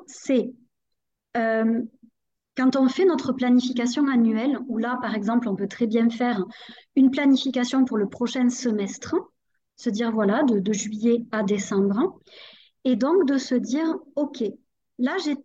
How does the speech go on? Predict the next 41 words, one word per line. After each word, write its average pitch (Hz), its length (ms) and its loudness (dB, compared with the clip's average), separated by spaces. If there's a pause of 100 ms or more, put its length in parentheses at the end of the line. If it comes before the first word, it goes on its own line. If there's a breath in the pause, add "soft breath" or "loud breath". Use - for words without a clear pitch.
tel 359 200 -2
et 320 100 -2
tel 277 240 -4
projet, 220 460 -4 (240)
j'ai 247 180 -4
telle 349 220 -2
et 285 100 -2
telle 269 340 -4
envie, 240 400 0 (520 loud breath)
j'ai 254 180 -4
telle 320 260 0
offre 339 240 -2
à 294 60 -4
sortir. » - 720 -8 (760)
Par 277 160 -4
rapport 285 420 0
là 247 280 4 (180)
à 220 80 -4
ce - 100 -10
que - 100 -2
moi 220 260 2
j'ai 220 180 0
dit 214 280 0 (140)
durant 214 300 0
ce 214 140 -2
podcast, 269 680 -6 (460 loud breath)
ben, 240 200 0 (160)
comment 285 360 4
est-ce 320 160 4
que 262 100 2
je - 180 -2
pourrais 254 440 2 (400 loud breath)
mettre, 240 440 0 (300)
où 277 140 4
est-ce 339 160 -2
que 320 80 0
je - 80 -6
pourrais 254 240 2
mettre 302 280 2
tel 254 260 -2
projet ? 226 420 -2